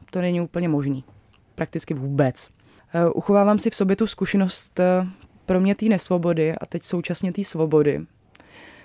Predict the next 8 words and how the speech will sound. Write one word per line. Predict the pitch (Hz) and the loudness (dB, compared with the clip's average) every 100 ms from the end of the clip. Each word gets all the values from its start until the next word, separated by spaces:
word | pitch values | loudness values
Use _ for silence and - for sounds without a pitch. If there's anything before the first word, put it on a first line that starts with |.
| - | -4
kdy | 180 175 170 | 2 2 2
si | - | 0
připomínám, | 190 196 185 190 190 190 190 190 | 0 0 2 2 4 4 2 4
že | 196 | 2
vlastně, | 185 185 208 202 196 - _ _ _ _ _ - | 2 0 0 0 -2 -12 _ _ _ _ _ -10
eh, | 147 160 156 156 | 0 4 4 4
nejsem | 160 170 220 | 2 2 2
nadřazená | 196 175 202 160 147 135 | 2 2 0 2 0 -2